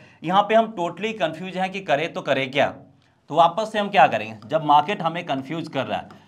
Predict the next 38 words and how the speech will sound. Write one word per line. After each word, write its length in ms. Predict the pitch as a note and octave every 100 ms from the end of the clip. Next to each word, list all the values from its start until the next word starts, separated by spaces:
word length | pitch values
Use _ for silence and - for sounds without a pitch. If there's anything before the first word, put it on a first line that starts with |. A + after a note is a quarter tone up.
| _
तो 60 | D#3
हमारे 260 | E3+ F3+
सामने 320 | F#3 F#3 F#3 A3+ - - -
कैंडल 320 | D3 E3+ G3
ब्लेंडिंग 640 | D#3+ D3 D3 D3+ F3+ F#3
टेक्निक 440 | E3+ D3 D3 D3+ F3+
है, 80 | G#3+ G#3 -
हम 160 | D3+ D#3+
इसका 240 | E3 G#3+
इस्तेमाल 440 | G3 - D#3 D#3 E3
करते 260 | E3 D3+
हुए 140 | D#3 A3 - - -
क्लियर 200 | D#3+ F#3+
कट 200 | G#3+ F#3
डायरेक्शन 460 | C#3 C#3+ C#3 F3 F#3
का 140 | E3
पता 340 | C#3+ C3 C#3 C#3
लगा 300 | A2+ A2+ B2
सकते 360 | A#2+ A#2+ - C#3+
हैं। 220 | C3+ C#3 - - _ _
ये 100 | F#3+
वैसे 280 | G3+ F#3 G#3+
ही 80 | A3+
काम 240 | G#3 G3
करता 300 | F#3+ G3 G3
है 120 | A3 - -
जैसे 300 | C3+ F#3 F#3
जब 200 | F#3 D#3+
भी 120 | D#3 G3
आप 240 | F3+ F3+ D3+
कंफ्यूज 360 | D3 D#3+ F#3+
हो 140 | D#3 C#3+
जाते 260 | A#2+ -
हो, 140 | F#2 - _ _
especially 440 | C#3+ - D3+ F3 A#3+ - -
अर्बन 260 | D3 E3+ G3
एरियाज 340 | F#3 F#3 F#3
में, 160 | G3 A#3